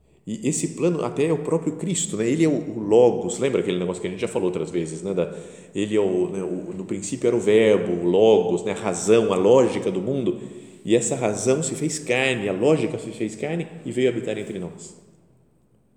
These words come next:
Então Jesus fala, "Se vocês seguem isso, o verbo, a palavra, o Logos,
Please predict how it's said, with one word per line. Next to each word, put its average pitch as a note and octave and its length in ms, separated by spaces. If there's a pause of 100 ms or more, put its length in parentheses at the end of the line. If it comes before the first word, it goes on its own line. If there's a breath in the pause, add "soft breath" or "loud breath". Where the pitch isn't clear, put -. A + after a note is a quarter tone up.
(380)
Então E3 160
Jesus E3+ 240
fala, - 380
"Se - 100
vocês C#3 320
seguem D3 560
isso, - 400
o A2+ 40
verbo, G2+ 500
a - 60
palavra, G2 680
o F#2+ 60
Logos, F#2+ 500